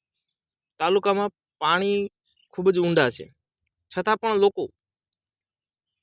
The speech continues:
પશુપાલન અને ખેતી સાથે સાથે કરીને ખૂબ જ વિકાસ કર્યો છે. એટલે લાખણી તાલુકાની મુલાકાત તમે જરૂરથી એક વખત લેજો અને ગેળા હનુમાનજીને પણ દર્શન કરતા આવજો.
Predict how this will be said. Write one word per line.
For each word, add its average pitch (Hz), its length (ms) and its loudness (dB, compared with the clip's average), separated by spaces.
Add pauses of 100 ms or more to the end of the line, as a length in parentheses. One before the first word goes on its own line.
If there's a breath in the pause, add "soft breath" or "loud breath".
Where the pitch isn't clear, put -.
પશુપાલન 214 560 2 (160)
અને 185 120 0
ખેતી 180 400 -6 (300)
સાથે 156 400 -2
સાથે 190 300 -2
કરીને 190 400 -2 (760)
ખૂબ 196 220 4
જ 180 80 4
વિકાસ 165 380 0
કર્યો 131 240 0
છે. 117 140 -8
એટલે - 760 -10
લાખણી 131 480 0
તાલુકાની 196 520 -2 (1040)
મુલાકાત 175 460 -2
તમે 175 160 -6
જરૂરથી 170 420 0
એક 180 140 -2
વખત 170 260 -10
લેજો 175 300 0 (840)
અને 156 180 -6
ગેળા 156 280 0
હનુમાનજીને 156 720 -4 (640)
પણ 156 100 -8
દર્શન 143 340 -4
કરતા 135 320 -14
આવજો. - 280 -16